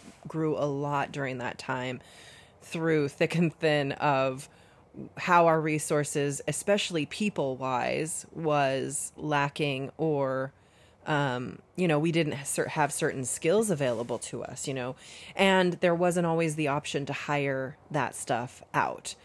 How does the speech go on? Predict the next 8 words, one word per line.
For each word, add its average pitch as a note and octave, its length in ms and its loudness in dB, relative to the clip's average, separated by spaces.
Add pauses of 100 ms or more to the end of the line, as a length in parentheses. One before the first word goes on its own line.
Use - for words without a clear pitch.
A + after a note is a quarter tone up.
(500)
So, F3+ 540 6 (1080)
you F#3 100 4
know, E3+ 240 6
time A3 300 2
management E3+ 540 2
became C#3 560 -2
a D3+ 100 2
real, D3+ 800 4